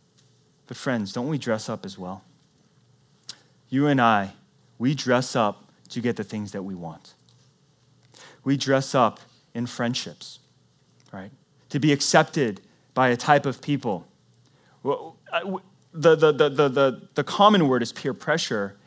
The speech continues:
and we think that's so, like, juvenile. But guys, peer pressure is we-,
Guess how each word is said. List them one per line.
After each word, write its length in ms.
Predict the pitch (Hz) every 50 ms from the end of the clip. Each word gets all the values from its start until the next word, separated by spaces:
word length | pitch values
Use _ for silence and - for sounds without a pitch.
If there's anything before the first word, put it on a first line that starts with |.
| _ -
and 140 | - 135 143
we 80 | 143
think 220 | 151 170 180 185 160
that's 160 | 156 139 -
so, 500 | - - - 156 156 151 147 143 131 - -
like, 240 | 135 120 110 101 -
juvenile. 600 | - 117 120 127 131 131 104 90 85 82 82 - _ _ _ _ _ _ _
But 100 | - 127
guys, 180 | 143 147 135 -
peer 200 | - - 180 185
pressure 300 | - 202 196 196 - 208
is 120 | 175 -
we-, 200 | 95 95 101 113